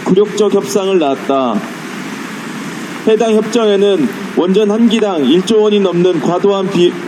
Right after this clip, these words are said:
비용 부담, 오십 년에 달하는 계약 기간과 자동 연장 조항, 북미 유럽 시장 진출 금지, 유한 시 이의를 제기, 이의 제기 자체,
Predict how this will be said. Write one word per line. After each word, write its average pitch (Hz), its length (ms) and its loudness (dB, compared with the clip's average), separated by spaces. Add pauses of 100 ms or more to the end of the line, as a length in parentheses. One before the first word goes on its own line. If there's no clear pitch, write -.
(120)
비용 196 260 2
부담, 165 440 2 (360)
오십 208 300 2
년에 214 240 4
달하는 196 480 0
계약 175 420 -2
기간과 165 640 0 (340)
자동 202 480 2 (240)
연장 185 380 2
조항, 165 400 0 (240)
북미 202 540 2
유럽 202 260 4
시장 208 260 0
진출 190 360 0
금지, 165 480 4 (320)
유한 202 260 2
시 202 240 0
이의를 196 540 2
제기, 190 320 2 (500)
이의 202 220 2
제기 202 260 2
자체, 180 300 0